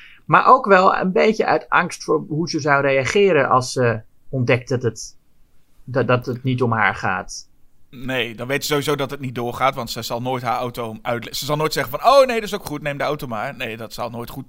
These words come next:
Speaker 2: aflopen. Maar het is ook wel fijn dat er een stukje,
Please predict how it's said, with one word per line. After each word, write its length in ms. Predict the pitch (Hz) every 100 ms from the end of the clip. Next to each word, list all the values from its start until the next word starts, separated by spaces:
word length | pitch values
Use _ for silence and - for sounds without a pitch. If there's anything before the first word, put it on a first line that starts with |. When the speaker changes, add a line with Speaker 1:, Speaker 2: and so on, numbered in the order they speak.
| -
Speaker 2:
aflopen. 600 | - 135 123 117 123 165 - - -
Maar 120 | 165
het 80 | -
is 100 | 214
ook 100 | 226
wel 120 | 196
fijn 240 | - 135
dat 160 | 147 147
er 80 | 165
een 60 |
stukje, 560 | 147 - 220 - 277